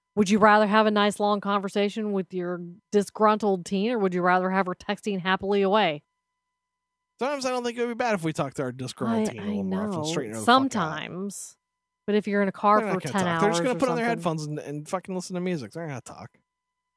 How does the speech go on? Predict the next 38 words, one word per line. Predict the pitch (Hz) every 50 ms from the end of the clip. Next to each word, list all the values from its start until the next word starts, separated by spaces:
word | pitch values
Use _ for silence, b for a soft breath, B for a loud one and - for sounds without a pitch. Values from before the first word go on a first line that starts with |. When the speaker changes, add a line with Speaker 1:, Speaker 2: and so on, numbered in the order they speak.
| _ _ -
Speaker 2:
They | 151 151
shut | 160 170 160
out | 156 156 156
the | 160
world. | 156 151 156 156 156 139 151
Speaker 1:
Mm. | 156 160 160 160 165 170 170 170 170 175 170 - _ _ _ _ _ _ _ _ _ _ _ _ _ _ _ _ _ _ _ _ _ _ _ _ _ _ _ _ _
Speaker 2:
How | 190
come | 196 254 302
you | 294
got | 294 277 262 -
so | - 226
pissy | - - 185 196 - 311 254
today | 202 147 123 113 107
when | 104 113
I | 123 120
was | 117 120
playing | - - 156 143 139
Halo? | 131 135 147 107 104 110 - _ _
I | -
had | 127 123
my | 127 117
headphones | 123 123 - - 139 135 139
on. | 143 143 147 151
You | 143
were | 127
yelling | 110 104 104 107 113 127 131 135
at | 110
me. | 107 156
Speaker 1:
I | 160 _ _ _ _ _ _
Speaker 2:
What | 294 330
was | 349
Speaker 1:
wasn't | -
Speaker 2:
up | 339
with | 247 185
Speaker 1:
yelling | 190 175 180 180
Speaker 2:
that? | 180
Speaker 1:
at | 175 -
you. | - 190 214 269 339 392 427 427